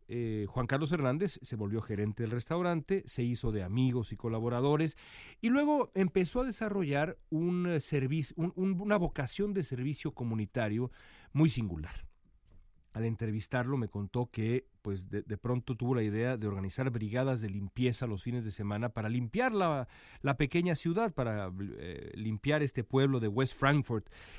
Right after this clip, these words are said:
Y luego, eh, también me contó que, eh, un cierto día los bomberos habían tenido, pues, que atender un incendio y él dijo, "¿Sabes qué? Yo voy a ir a darles de comer, eh, de manera gratuita, a darles ahí un,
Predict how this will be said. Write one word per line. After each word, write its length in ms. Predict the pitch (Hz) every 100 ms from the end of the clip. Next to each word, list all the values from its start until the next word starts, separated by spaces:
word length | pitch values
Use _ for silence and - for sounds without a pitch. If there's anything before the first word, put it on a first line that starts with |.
| - -
Y 100 | 151
luego, 420 | 208 254 240 220 - 139
eh, 80 |
también 280 | 117 131 151
me 100 | 170
contó 460 | 151 139 156 175 160
que, 360 | 135 135 160 -
eh, 80 | 107
un 540 | 92 110 120 117 107
cierto 400 | - 143 131 123
día 440 | 139 180 180 165 131
los 260 | 110 101 113
bomberos 400 | 110 120 135 113
habían 200 | 117 120
tenido, 360 | 113 120 120
pues, 240 | 107 101 -
que 140 | 104
atender 360 | 92 107 107 120
un 80 |
incendio 580 | 123 123 185 190 175 175
y 120 | 131
él 80 | 139
dijo, 200 | 139 -
"¿Sabes 240 | 143 170 -
qué? 260 | 156 160 - - - -
Yo 160 | 127 143
voy 260 | 147 123
a 100 | 123
ir 300 | 117 131 139 -
a 120 | 107
darles 360 | 117 117 120
de 120 | 101 -
comer, 500 | 95 101 110 113 - - - -
eh, 460 | 110 104 98 92 92
de 80 |
manera 260 | 117 131 131
gratuita, 680 | 110 90 160 170 - 156 156
a 80 | 101
darles 360 | 107 107 104 95
ahí 240 | 104 110
un, 180 | 104